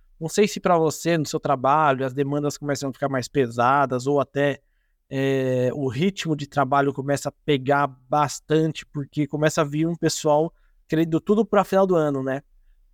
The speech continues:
Então, ah, é, o que era pra ser feita a obra em,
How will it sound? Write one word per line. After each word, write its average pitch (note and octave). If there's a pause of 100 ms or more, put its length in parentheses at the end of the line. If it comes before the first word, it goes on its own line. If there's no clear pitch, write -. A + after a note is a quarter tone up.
(220)
Então, F#3
ah, A3 (180)
é, D3
o C3+
que -
era F#3
pra F3
ser E3+
feita E3
a E3+
obra F#3
em, F3